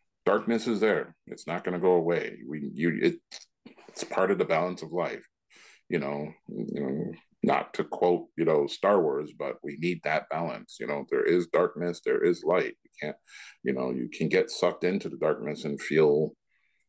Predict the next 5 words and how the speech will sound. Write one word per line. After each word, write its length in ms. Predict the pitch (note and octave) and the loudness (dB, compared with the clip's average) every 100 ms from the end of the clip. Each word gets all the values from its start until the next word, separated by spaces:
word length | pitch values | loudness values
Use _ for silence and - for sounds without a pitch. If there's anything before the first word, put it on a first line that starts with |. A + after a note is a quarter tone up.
| - | -4
all 240 | D#2 C#2+ D2 | 0 0 0
sad, 640 | - D#2+ F#2 D2 C#2+ C#2 | -2 -2 0 -2 -4 -6
but, 220 | - A#1 - _ _ _ _ - | -6 -6 -8 _ _ _ _ -6
you 100 | F2 | -4
know, 380 | B1 B1 C2 | -4 -4 -6